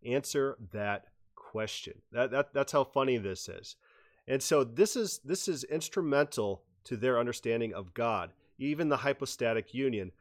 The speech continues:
that, that the essence of God is pure simplicity, pure unity, and any division or change has to be other than God, even the body of Jesus.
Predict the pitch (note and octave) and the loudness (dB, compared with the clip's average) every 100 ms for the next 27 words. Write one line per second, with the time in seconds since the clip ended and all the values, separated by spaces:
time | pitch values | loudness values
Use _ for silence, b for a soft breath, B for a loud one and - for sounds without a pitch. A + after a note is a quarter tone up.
0 | _ _ - A2+ A#2 - B2 A#2 - A#2 | _ _ -4 0 0 -4 -2 -2 0 -2
1 | G#2 D3+ F3+ G#3+ - D#3 C#3 B2+ B2 A#2+ | 2 0 0 -4 -4 -2 4 6 6 4
2 | A2 - - D#3 - F3+ - C3+ A#2+ A#2+ | -6 -12 -6 -6 -4 -6 -4 -4 -4 -6
3 | A2+ A#2 - - D#3 E3 C#3+ B2 A#2 - | -6 -8 -12 -10 -6 -4 -2 0 0 -2
4 | A2 G#2+ - _ A#2+ B2 D#3+ F3+ D3+ D3 | -8 -8 -14 _ -4 -2 4 4 4 0
5 | A#2+ D3 D3 E3 D3+ A#2+ A#2 - C#3+ C3 | 4 4 4 -2 0 -2 -2 0 2 4
6 | C3 C3 - _ _ B2+ C3 - B2 A#2+ | 4 0 -8 _ _ 0 0 -2 -6 -4
7 | A#2+ A#2+ A#2 A2 A2 G#2 F#2+ G#2 F#2+ E2 | 0 2 2 2 -2 -4 -2 -2 -2 -6
8 | _ B2 C3 C#3 B2 G2+ G#2 G2+ G2 D2 | _ -6 -2 0 0 -2 -2 -2 -4 -8
9 | E2+ D#2+ G2 F#2+ F#2+ - - | -14 -14 -14 -12 -14 -14 -14